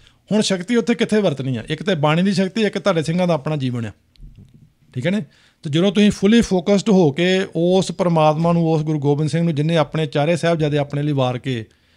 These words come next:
ਤੇ ਫਿਰ ਆਪਾਂ ਨੂੰ ਇਸ ਗੱਦੀ 'ਤੇ ਲੈ ਕੇ ਆਂਦਾ, ਇਸ, ਇਸ ਪਰੰਪਰਾ 'ਤੇ ਲੈ ਕੇ ਆਂਦਾ, ਆਪਣੇ ਵਾਸਤੇ, ਮਤਲਬ, ਸਾਰਾ ਕੁਛ ਕੁਰਬਾਨ ਕਰ ਦਿੱਤਾ। ਨਹੀਂ ਤੇ ਅੱਜ, ਅੱਜ ਵੀ ਉਹ ਪ੍ਰਥਾ ਚੱਲ ਸਕਦੀ ਸੀ। ਅੱਜ ਵੀ ਸਾਹਿਬਜ਼ਾਦਿਆਂ ਦੇ ਮਹਾਰਾਜ ਕਿਸੇ ਨੂੰ ਰੱਖ ਲੈਂਦੇ ਤੇ ਚਰਨ ਪੌਲ ਚੱਲਣੀ ਸੀ ਅੱਗੇ।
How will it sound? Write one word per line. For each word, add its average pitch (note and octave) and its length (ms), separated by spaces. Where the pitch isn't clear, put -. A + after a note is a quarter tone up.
ਤੇ F3 80
ਫਿਰ F3 300
ਆਪਾਂ F3+ 260
ਨੂੰ E3+ 80
ਇਸ D3+ 100
ਗੱਦੀ C#3 220
'ਤੇ D3+ 140
ਲੈ C#3 200
ਕੇ B2+ 80
ਆਂਦਾ, C3+ 240
ਇਸ, C3+ 220
ਇਸ C#3 280
ਪਰੰਪਰਾ C3+ 400
'ਤੇ C3 180
ਲੈ A#2+ 180
ਕੇ B2 140
ਆਂਦਾ, B2 200
ਆਪਣੇ D3+ 280
ਵਾਸਤੇ, C#3 320
ਮਤਲਬ, B2+ 160
ਸਾਰਾ C3 240
ਕੁਛ C3+ 180
ਕੁਰਬਾਨ B2 360
ਕਰ C3 140
ਦਿੱਤਾ। C3 200
ਨਹੀਂ F3 140
ਤੇ F3 180
ਅੱਜ, D#3+ 160
ਅੱਜ D#3 140
ਵੀ G#3+ 60
ਉਹ A3+ 120
ਪ੍ਰਥਾ G#3 240
ਚੱਲ G3 200
ਸਕਦੀ F#3+ 260
ਸੀ। G3 140
ਅੱਜ C3+ 140
ਵੀ G3 100
ਸਾਹਿਬਜ਼ਾਦਿਆਂ G3+ 440
ਦੇ G3+ 60
ਮਹਾਰਾਜ F#3 280
ਕਿਸੇ E3+ 180
ਨੂੰ F3+ 120
ਰੱਖ D#3 200
ਲੈਂਦੇ E3+ 200
ਤੇ F3+ 100
ਚਰਨ D#3+ 240
ਪੌਲ F3+ 200
ਚੱਲਣੀ F3 320
ਸੀ F#3+ 80
ਅੱਗੇ। D#3+ 200